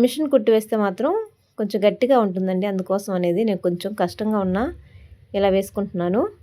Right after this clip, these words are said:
మీరు చేత్తో అయినా సరే వేసేసుకోండి. ఇంతేనండి, అంతకు మించి ఇంకా వేరే ఏం లేదు, చాలా ఈజీగానే. చూసారు కదా, దిండు అయితే మనకు రెడీ అయిపోయింది. అలా ఎన్ని దిండ్లైనా మనం రెడీ చేసేసుకోవచ్చు. చూడండి,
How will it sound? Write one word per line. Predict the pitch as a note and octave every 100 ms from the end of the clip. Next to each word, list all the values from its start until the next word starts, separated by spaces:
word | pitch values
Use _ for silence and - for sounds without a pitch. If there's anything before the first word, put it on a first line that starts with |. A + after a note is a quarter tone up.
| G#3
మీరు | G#3 C4+
చేత్తో | A3 G#3 G3+
అయినా | G3+ G#3
సరే | F#3 G#3 A#3
వేసేసుకోండి. | F#3 F#3 - F3 F3 B3 G#4 - _ _ - - _ A3+
ఇంతేనండి, | A#3 B3+ A#3 G#3+ C4 F#4 - G#3+
అంతకు | A3 G#3
మించి | A3+ A#3+ A3+
ఇంకా | G#3+ G3+
వేరే | G#3 G#3 A3 G#3 G#3
ఏం | A3+ A#3+
లేదు, | G#3+ F#3+ B3 F4 A#3+
చాలా | G#3 G#3 G#3
ఈజీగానే. | G#3 G#3 G3+ G3+ D#4 G#4+ _ _ _ _ - -
చూసారు | A3+ A3 A3 G#3
కదా, | G#3 A3
దిండు | G3 G#3+
అయితే | G3+ G#3
మనకు | F#3+ F#3+ F#3+
రెడీ | F#3+
అయిపోయింది. | F#3 F#3 F#3 C4 G4 A3+
అలా | G3+ D4 A3
ఎన్ని | G3+ G3
దిండ్లైనా | G#3 G#3 G3+ G3
మనం | F#3+ C#4+ A3
రెడీ | F#3+ F#3
చేసేసుకోవచ్చు. | F#3 F#3 - F3 E3+ E3+ A3+ E4+ - _ _ _ _ _ _ _ _ _ _ _ _ _ _ _ _ _ _ _ _ _ _ _ _ _ _ _ _ _ _ _ _ _ _ _ _ _ _ _ _ _ _ _ _ _ _ A3+
చూడండి, | G#3 G#3 A#3+